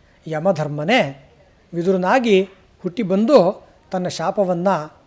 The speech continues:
ಕಳ್ಕೋಬೇಕಾಯ್ತು ಮಕ್ಕಳೇ. ಮತ್ತು ಈ ಕಾರಣದಿಂದಲೇ ವಿದುರ ಪರಮಧರ್ಮಾತ್ಮ. ಯಾಕೆಂದರೆ ಒಂದು ಸಲ ತಪ್ಪು ಮಾಡಿ ಶಿಕ್ಷೆ ಅನುಭವಿಸ್ತಾ ಇರೋದ್ರಿಂದ ಮತ್ತೆ ತಪ್ಪು ಮಾಡೋದಿಲ್ಲ ನೋಡಿ. ಹಾಗಾಗಿ ವಿದುರ ಯಾವುದೇ ತಪ್ಪು ತೀರ್ಮಾನವನ್ನು ತಗೊಳ್ಳೋದಿಲ್ಲ.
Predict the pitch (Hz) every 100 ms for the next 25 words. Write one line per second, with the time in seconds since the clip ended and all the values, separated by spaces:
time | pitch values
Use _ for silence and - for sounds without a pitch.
0 | _ - 160 165 214 175 175 160 - 220
1 | 262 165 - 190 247 - _ _ _ _
2 | _ - - 214 160 - _ _ _ _
3 | _ _ 202 240 190 175 226 208 185 175
4 | 170 196 165 - _ _ _ 170 180 220
5 | 214 170 - - _ _ _ 147 175 185
6 | 135 190 226 240 214 170 - - _ _
7 | _ _ _ _ 190 214 190 233 247 240
8 | 233 247 247 262 277 285 208 - 285 254
9 | 247 269 269 262 247 220 220 208 160 -
10 | - - - 156 185 - - - - 220
11 | 202 185 190 175 170 156 - - - -
12 | 175 185 190 190 180 - - - 175 202
13 | 214 170 - - - - 143 160 190 220
14 | 240 247 208 214 220 214 208 202 196 185
15 | 165 175 165 160